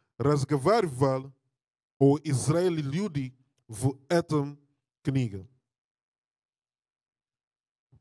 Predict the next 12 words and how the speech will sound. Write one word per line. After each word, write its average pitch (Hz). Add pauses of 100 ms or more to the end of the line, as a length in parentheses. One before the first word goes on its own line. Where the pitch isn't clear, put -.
(1700)
Книга 160
Джон, 123 (360)
глава 131
три, 190
стих 190
один. 127 (1160)
"Между 156 (240)
фарисеями 165
был 175
никто 226 (140)
именем 185
Никодим, 139